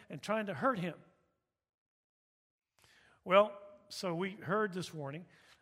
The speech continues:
but our first approach was to see how we could help them. So we brought them rice and beans 'cause they were low on food. We brought them blankets. It was cold.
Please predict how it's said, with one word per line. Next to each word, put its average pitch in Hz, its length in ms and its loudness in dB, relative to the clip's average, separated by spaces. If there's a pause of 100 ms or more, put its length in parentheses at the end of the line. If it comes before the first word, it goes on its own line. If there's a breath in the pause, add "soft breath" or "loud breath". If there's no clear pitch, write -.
(160 loud breath)
but 175 140 -6
our 202 160 -2
first 240 300 -4
approach 165 500 -4
was 160 260 -2
to - 120 -12
see - 160 -6
how 170 160 2
we 160 180 -6
could 165 320 -10
help 220 300 -2
them. 147 160 -8
So 185 160 -10
we 170 100 -4
brought 180 280 0
them 170 140 -6
rice 160 300 -6
and 143 140 -12
beans 214 340 -6
'cause 165 200 -12
they 156 100 -6
were 151 100 -4
low 156 160 -4
on 156 100 -6
food. 170 280 -6
We 143 80 -12
brought 151 220 -4
them 185 120 -10
blankets. 190 460 -6
It 143 60 -14
was 151 120 -16
cold. 151 400 -10